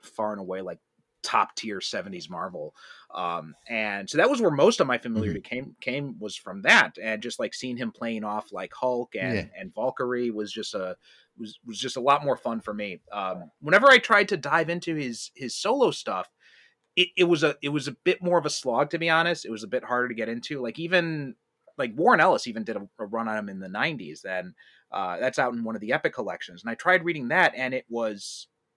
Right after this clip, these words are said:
Speaker 1: pretty slow, and that surprised me
Speaker 2: Yeah.
Speaker 1: because Warren Ellis's, uh, Hellstorm run is one of my favorite, you know, supernatural Marvel comics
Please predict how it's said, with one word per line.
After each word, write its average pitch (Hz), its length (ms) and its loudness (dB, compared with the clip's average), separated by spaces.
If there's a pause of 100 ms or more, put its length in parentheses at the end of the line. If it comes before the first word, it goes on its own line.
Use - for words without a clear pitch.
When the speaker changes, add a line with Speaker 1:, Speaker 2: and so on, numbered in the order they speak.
(200)
Speaker 1:
pretty 294 300 -2
slow, 135 760 2 (100)
and 107 320 0 (540)
that 170 180 8
surprised 170 480 6
me 135 60 -2
Speaker 2:
Yeah. 110 60 -2
Speaker 1:
because 98 520 0 (460)
Warren 151 480 6
Ellis's, 147 720 2
uh, 101 360 -2
Hellstorm 120 580 2
run 87 180 -8
is 95 140 -12
one 117 160 -4
of 113 40 -4
my 101 120 0
favorite, 120 640 -2 (160)
you 95 140 -14
know, 78 80 -14
supernatural 101 680 -6
Marvel 104 300 -6
comics 69 580 -12